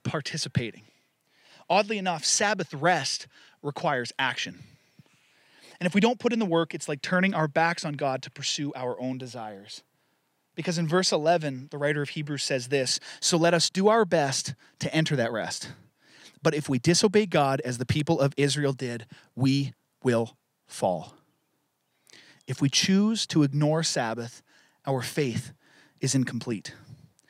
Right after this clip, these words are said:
By choosing to disobey God's command for Sabbath is to think this, and this is incorrect, but it's to think and it's to put this out into the universe in such a way that says,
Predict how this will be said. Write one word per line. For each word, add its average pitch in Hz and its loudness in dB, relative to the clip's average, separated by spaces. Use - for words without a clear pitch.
By 190 6
choosing 240 4
to 220 0
disobey 196 4
God's 175 2
command 170 0
for 170 4
Sabbath 147 0
is 190 6
to 202 2
think 196 0
this, 175 2
and 180 6
this 190 4
is 180 -2
incorrect, 190 4
but 190 4
it's - 2
to - 6
think 269 6
and 202 4
it's 196 2
to 196 4
put - 2
this 262 0
out 226 4
into 202 -2
the 196 -2
universe 196 6
in 190 4
such 208 2
a 196 6
way 196 8
that 180 -2
says, 185 4